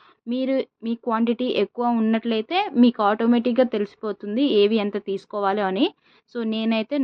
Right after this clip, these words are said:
నార్మల్గా నా క్వాంటిటీకి తగ్గట్టుగా నేను తీసుకుంటున్నాను, మీకు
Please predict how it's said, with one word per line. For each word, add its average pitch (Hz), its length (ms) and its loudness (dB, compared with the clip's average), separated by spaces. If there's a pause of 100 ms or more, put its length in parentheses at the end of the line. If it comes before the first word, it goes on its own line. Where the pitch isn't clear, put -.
నార్మల్గా 220 580 0 (320)
నా 196 100 2 (140)
క్వాంటిటీకి 196 480 -10
తగ్గట్టుగా 190 540 -10
నేను 196 180 -6 (100)
తీసుకుంటున్నాను, 202 640 -4 (100)
మీకు 240 180 0